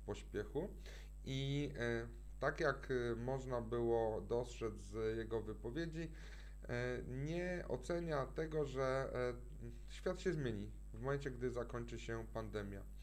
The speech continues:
Natomiast jedną z ważniejszych rzeczy, którą wspomniał również w tym wywiadzie, to, to było to, że, e, chciałby, żeby jego wszyscy pracownicy w J P Morgan wrócili do pracy do biur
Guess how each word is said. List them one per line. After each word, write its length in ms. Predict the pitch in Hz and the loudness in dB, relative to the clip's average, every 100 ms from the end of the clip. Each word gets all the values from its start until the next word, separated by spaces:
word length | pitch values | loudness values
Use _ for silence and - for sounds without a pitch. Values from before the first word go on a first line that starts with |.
| - - - - - | -10 -10 -10 -8 -2
Natomiast 480 | 131 143 135 123 151 | 2 4 4 2 2
jedną 260 | 151 156 | 2 2
z 40 | 131 | 0
ważniejszych 480 | 131 131 127 135 | 0 0 -2 -2
rzeczy, 340 | 117 127 131 131 | -2 -2 -2 -4
którą 340 | - 117 113 | -2 0 0
wspomniał 520 | - - 135 139 117 | -2 -4 -2 2 2
również 420 | 120 123 120 113 117 | 2 0 -2 -2 -4
w 460 | 107 104 113 113 113 | -4 -2 0 0 -4
tym 160 | 113 | -4
wywiadzie, 680 | 110 104 107 101 113 151 190 - - - | -4 -2 -2 0 0 0 0 -6 -10 -6
to, 240 | 113 123 - - | -2 -2 -2 -6
to 80 | 120 | -4
było 240 | 120 120 | 0 0
to, 320 | 117 151 151 | 2 4 4
że, 420 | 135 123 127 123 - | 2 2 2 2 0
e, 160 | 117 117 | 0 0
chciałby, 400 | - 147 151 143 | 0 2 2 0
żeby 400 | 127 117 123 117 - | 0 0 0 0 2
jego 380 | 135 147 139 | 4 4 2
wszyscy 480 | 120 - 151 - 143 | 0 -2 -4 -4 -4
pracownicy 760 | 139 123 117 117 117 117 117 113 107 | -2 -4 -2 -4 -2 -4 -4 -4 -4
w 340 | 101 101 104 101 | -2 0 0 0
J 220 | 113 117 | -2 -2
P 80 | 117 | -4
Morgan 600 | 104 104 98 117 151 202 - - - - | -4 -4 -2 0 0 -2 -6 -10 -10 -8
wrócili 460 | 110 113 - 175 139 | -4 -4 -4 -4 2
do 140 | 104 | 0
pracy 440 | - 131 143 - | 2 0 0 -2
do 200 | 104 101 | -2 -2
biur 460 | 90 101 113 170 | -2 0 2 4